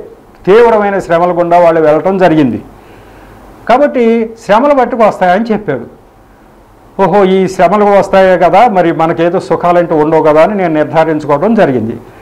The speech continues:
దాని మీదే శ్రమలు వస్తాయన్న దాని మీద మీకు చెప్పాను, ఏ-, ఒక్క శ్రమ చెప్పా, అక్కడక్కడ వస్తూనే ఉన్నాయి. కాబట్టి ఆ శ్రమలు వస్తున్నాయి అనేది మూడోది. నాలుగోది ఏంటి అంటే, ఎఫెసీయులకు రాసిన పత్రిక మూడో అధ్యాయము,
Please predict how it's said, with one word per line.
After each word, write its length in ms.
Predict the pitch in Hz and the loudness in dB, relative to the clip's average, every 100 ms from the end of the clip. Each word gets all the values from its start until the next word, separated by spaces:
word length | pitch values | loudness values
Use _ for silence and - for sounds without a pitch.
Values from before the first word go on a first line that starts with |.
| - - | -20 -10
దాని 220 | 143 151 220 | 0 2 2
మీదే 400 | 240 233 196 180 | 0 0 0 -2
శ్రమలు 400 | 185 175 190 190 | 0 0 2 0
వస్తాయన్న 380 | 185 175 170 | 0 0 0
దాని 200 | 170 165 | 2 0
మీద 220 | 185 190 165 | 2 2 2
మీకు 440 | 147 170 175 175 | 2 0 -4 -4
చెప్పాను, 360 | 165 156 123 123 165 | -2 -2 -2 -6 -2
ఏ-, 160 | 165 | 0
ఒక్క 320 | 160 170 165 | 0 -2 -2
శ్రమ 280 | 180 175 170 196 | -2 0 0 0
చెప్పా, 300 | 170 - 131 - - - - - - - - | -2 -2 -4 -4 -16 -20 -20 -20 -20 -12 -4
అక్కడక్కడ 520 | 175 202 196 196 196 170 | -2 2 2 2 0 0
వస్తూనే 380 | 147 - 175 175 | -2 -2 0 0
ఉన్నాయి. 260 | 143 127 | 0 -2
కాబట్టి 260 | 156 170 170 | 0 0 0
ఆ 40 | |
శ్రమలు 400 | 143 147 143 143 | -2 -2 0 0
వస్తున్నాయి 380 | 147 147 143 165 | 0 -2 -4 -2
అనేది 280 | 160 175 180 | 0 0 0
మూడోది. 500 | 175 190 208 254 294 - - - 127 | 0 2 2 0 -4 -12 -20 -14 -2
నాలుగోది 580 | 147 180 285 302 285 | 2 4 4 2 2
ఏంటి 300 | 233 202 180 | 2 0 -2
అంటే, 520 | 143 120 135 117 135 - - | -2 -4 -6 -6 -8 -12 -6
ఎఫెసీయులకు 680 | 165 185 233 233 247 247 233 | -2 0 -2 -2 0 0 2
రాసిన 480 | 208 190 190 180 151 - - _ _ - | 4 2 2 -4 -4 -6 -20 _ _ -4
పత్రిక 600 | 190 190 180 - 156 202 - - 143 | -4 -2 -4 0 2 2 -2 -12 -6
మూడో 280 | 185 269 240 190 170 143 | -2 2 4 4 2 0
అధ్యాయము, 1000 | 151 - 156 139 135 143 160 156 127 | -4 -2 0 0 0 -2 0 0 -2